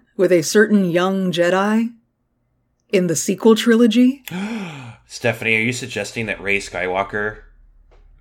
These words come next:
Speaker 2: who's not a Skywalker, oh my God, um,
Speaker 1: <laughs>
Speaker 2: uh, would have
Speaker 1: Such
Speaker 2: access to that
Speaker 1: bullshit.
Speaker 2: information because of that?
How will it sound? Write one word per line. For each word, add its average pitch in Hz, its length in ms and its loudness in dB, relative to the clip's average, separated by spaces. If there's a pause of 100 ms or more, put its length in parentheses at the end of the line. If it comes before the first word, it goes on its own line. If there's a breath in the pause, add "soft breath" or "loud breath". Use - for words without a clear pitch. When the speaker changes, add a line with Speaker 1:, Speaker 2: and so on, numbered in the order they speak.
Speaker 2:
who's 113 300 -4
not 123 160 0
a 120 40 0
Skywalker, 113 680 0
oh 127 40 0
my 127 140 4
God, 202 580 8 (260 loud breath)
um, - 320 6
Speaker 1:
<laughs> - 380 4
Speaker 2:
uh, 104 380 2
would 117 160 -2
have 120 160 4
Speaker 1:
Such 110 100 2
Speaker 2:
access 117 280 -4
to 123 80 -8
that 107 140 0
Speaker 1:
bullshit. 104 160 -4
Speaker 2:
information 98 460 -6
because 92 480 -4
of 90 280 -4
that? 92 360 -4